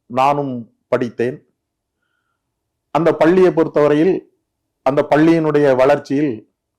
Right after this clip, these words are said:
ஊரில் இருக்கின்ற பெரியவர்கள் அனைவரும் அக்கறை காட்டுவது போல, நானும் மிகப்பெரிய பங்கு எடுத்து அந்த பள்ளியினுடைய வளர்ச்சிக்கு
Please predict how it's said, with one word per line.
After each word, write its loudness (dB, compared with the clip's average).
ஊரில் 4
இருக்கின்ற 0
பெரியவர்கள் 0
அனைவரும் -2
அக்கறை -2
காட்டுவது -2
போல, -2
நானும் -2
மிகப்பெரிய 0
பங்கு 0
எடுத்து -2
அந்த -2
பள்ளியினுடைய -2
வளர்ச்சிக்கு -4